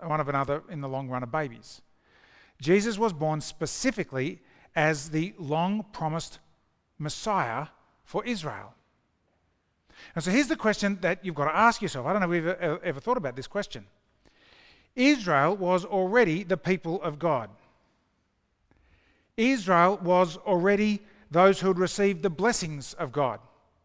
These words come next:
In particular, Israel was the people who had received that specific blessing of God called the, the Torah, the Word of God, the law of God, not,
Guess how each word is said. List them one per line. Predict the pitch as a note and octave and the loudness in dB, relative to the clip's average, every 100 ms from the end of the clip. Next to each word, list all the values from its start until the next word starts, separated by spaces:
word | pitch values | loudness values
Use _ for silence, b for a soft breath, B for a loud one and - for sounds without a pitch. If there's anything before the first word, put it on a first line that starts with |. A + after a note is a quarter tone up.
| _ _ _ b b b | _ _ _ b b b
In | C4 C4 | 2 4
particular, | F3 C#4+ A#3+ F#3 | 2 2 4 4
Israel | A#3+ B3+ F#3+ D3 F3+ | 2 2 4 4 4
was | G3+ F#3+ C#3+ | 4 0 2
the | F3 E3 B B B | 0 0 B B B
people | - E3+ F#3+ | 2 2 4
who | F3+ | 4
had | F#3+ | 4
received | F3+ - G3 E3 - B B | 4 4 4 4 -16 B B
that | D3 B3 - | 4 4 2
specific | - - E3 - C#4+ G#3 B2 | -10 -6 -4 0 0 0 -2
blessing | D#3+ D3 E3 | -2 -2 -4
of | D#3 | -4
God | C3+ C#3 D3 | -2 -2 -2
called | - E3 D#3 | -2 -2 2
the, | F3+ - b b | 0 0 b b
the | F3 F#3 | -2 -2
Torah, | - B3 C#4 F#3 C#3+ | 0 2 4 4 2
the | D#3 | 0
Word | C#3 F#3 C4+ A#3 | 4 10 10 8
of | D#3 | 4
God, | B2+ D3+ D3+ | 0 0 2
the | D3+ | 0
law | D#3+ G#3+ C4+ A#3 | 2 6 6 6
of | D#3 | 2
God, | B2 C#3 F#3 | 0 0 2
not, | B3+ | 2